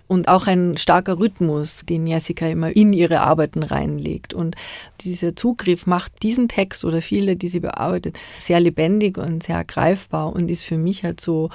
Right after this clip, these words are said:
vereint so viele Aspekte, warum Theater so viel Kraft hat und so sehenswert ist.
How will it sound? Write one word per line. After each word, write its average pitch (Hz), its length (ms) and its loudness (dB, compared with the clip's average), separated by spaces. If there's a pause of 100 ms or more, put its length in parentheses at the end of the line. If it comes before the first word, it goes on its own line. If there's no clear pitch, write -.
(120)
vereint 185 580 2
so 185 200 2
viele 208 640 2
Aspekte, 165 640 -2
warum 165 400 -2
Theater 160 640 -2
so 160 160 -10
viel 165 160 -4
Kraft - 420 -6
hat 160 220 -4
und 160 240 -2
so 165 120 -4
sehenswert - 560 -2
ist. - 200 -14